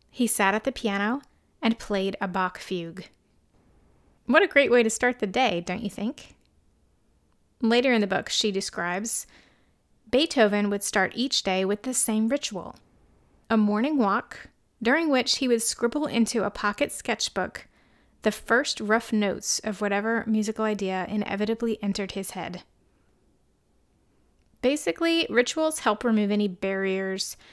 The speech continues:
to the creative process. They help us get to the creating part and not get stuck in the "Why am I doing this? Am I any good? Will I ever make it?" part.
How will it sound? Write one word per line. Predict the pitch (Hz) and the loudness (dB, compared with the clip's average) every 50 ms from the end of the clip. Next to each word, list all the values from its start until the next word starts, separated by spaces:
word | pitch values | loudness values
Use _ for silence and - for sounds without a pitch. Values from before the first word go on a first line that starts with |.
| - - _ _ _ _ - | -20 -20 _ _ _ _ -4
to | - - 240 220 214 | 0 0 2 2 2
the | 196 202 | 2 0
creative | 190 - - 185 180 175 175 - | -2 -2 -4 -6 -6 -6 -6 -6
process. | - - - - - - - - - - - - - - _ _ _ _ _ _ _ _ _ _ _ _ _ _ _ _ _ _ - | -4 -4 -4 -4 -4 -8 -12 -10 -10 -10 -10 -10 -14 -16 _ _ _ _ _ _ _ _ _ _ _ _ _ _ _ _ _ _ -6
They | 240 | -4
help | 214 - 254 240 | -2 -2 -2 -2
us | - 277 - | -2 -2 -2
get | - - 233 220 - - - - - | 2 2 2 2 2 0 -4 -6 -4
to | - - 254 226 220 214 214 | -2 0 2 2 2 2 0
the | 208 214 196 | 0 -2 -2
creating | - - 233 220 220 226 226 226 220 220 214 214 | -2 -2 -2 2 4 6 6 6 6 4 4 2
part | - - 196 190 233 - - - - - - - - - - - - - - _ _ - | 2 2 2 2 2 0 -2 -4 -6 -6 -8 -12 -18 -20 -20 -20 -20 -20 -20 _ _ -2
and | 220 220 | 0 2
not | 226 - 233 | 2 4 4
get | - 262 247 | 4 4 4
stuck | - - - - - 240 247 247 - | 2 -2 -2 2 2 2 2 2 2
in | - 220 208 | 0 2 2
the | 208 202 | 2 2
"Why | 196 190 208 214 226 | 0 -2 -2 0 2
am | 233 240 247 | 2 4 4
I | 254 254 | 4 4
doing | 220 233 277 277 240 202 | 2 2 4 4 4 4
this? | 185 180 185 196 - - - - - - _ - _ _ _ _ - | 2 0 -2 -2 -4 -4 -6 -6 -8 -12 _ -20 _ _ _ _ -2
Am | - 226 226 | 0 2 4
I | 226 226 233 | 4 4 4
any | 233 240 247 247 | 4 4 4 4
good? | 226 208 190 196 190 190 208 202 - _ _ _ _ _ - | 4 2 2 0 -2 -4 -6 -8 -10 _ _ _ _ _ 0
Will | 214 208 196 | 2 2 2
I | 190 | 2
ever | 190 190 190 190 | 2 0 0 0
make | 190 196 196 190 - | 0 0 0 -2 -2
it?" | - - - | -6 -8 -8
part. | - - 285 - - - - - - | -8 -10 -10 -12 -12 -14 -14 -14 -14